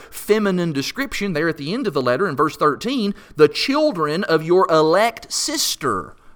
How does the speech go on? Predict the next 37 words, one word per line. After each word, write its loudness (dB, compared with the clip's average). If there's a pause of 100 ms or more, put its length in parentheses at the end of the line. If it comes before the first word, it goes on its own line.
(160)
greet -2 (320)
you." -4 (600)
And -8
so 4
the 2
question 0
is, -2
who 6
is 0
this -2
elect 4
lady 0 (220)
that -8
the 2
letter 6
is 4
addressed 0
to? -12
Well, 0
let -18
me -8
give -4
you 8
a 6
couple 4
of 4
different 2
options, 2
and -6
then -4
you -8
can -8
decide -2
which -2
one 4
of -4
those 2